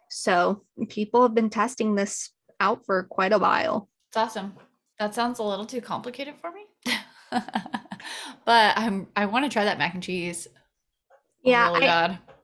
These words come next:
Speaker 1: I, I added a little bit one with a few more <laughs> steps just because, um, it is, like I said, based off the one that's based for thirty seconds, but it, it shouldn't take you more than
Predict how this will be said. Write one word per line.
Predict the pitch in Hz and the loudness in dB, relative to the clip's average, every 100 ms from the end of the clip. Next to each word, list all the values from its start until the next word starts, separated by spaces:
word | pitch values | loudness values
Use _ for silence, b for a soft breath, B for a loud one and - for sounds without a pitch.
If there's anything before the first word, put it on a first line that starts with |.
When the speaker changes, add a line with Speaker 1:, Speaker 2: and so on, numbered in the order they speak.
| - | 2
Speaker 1:
I, | 277 | 4
I | 285 - 302 311 | 4 4 4 6
added | 320 320 | 6 6
a | 311 | 6
little | 285 262 | 6 6
bit | 240 247 | 6 4
one | - 233 233 | 4 4 2
with | 226 | 0
a | - _ | -4 _
few | - 202 | 0 2
more | 202 208 | 2 2
<laughs> | |
steps | - - - - 208 - | 2 0 0 -2 0 -4
just | - 254 - | -2 -2 0
because, | 190 190 - 190 190 - - b b _ | -2 0 2 2 2 -4 -14 b b _
um, | 208 208 - 104 117 208 _ _ _ - _ b b b b b b _ | -2 0 -2 -6 -10 -12 _ _ _ -20 _ b b b b b b _
it | - 254 | 4 8
is, | 277 269 262 | 8 6 2
like | 254 254 | 2 4
I | 277 | 4
said, | 262 233 | 4 4
based | 226 220 226 | 2 2 2
off | 214 | 0
the | 214 | 0
one | 202 196 | 2 2
that's | 190 - - - - _ | 0 -2 -8 -14 -14 _
based | 190 185 - | 0 0 -4
for | 185 | -6
thirty | 185 196 190 190 | -2 0 2 0
seconds, | - 170 - 170 196 - | -2 -4 -4 -6 -8 -2
but | 269 262 | 0 4
it, | 285 269 - _ _ _ _ _ | 4 4 0 _ _ _ _ _
it | 254 262 | 4 4
shouldn't | - 440 605 | 2 2 4
take | 311 294 285 | 4 2 2
you | 262 | 4
more | 240 220 226 220 | 4 6 4 4
than | 214 196 196 | 4 4 2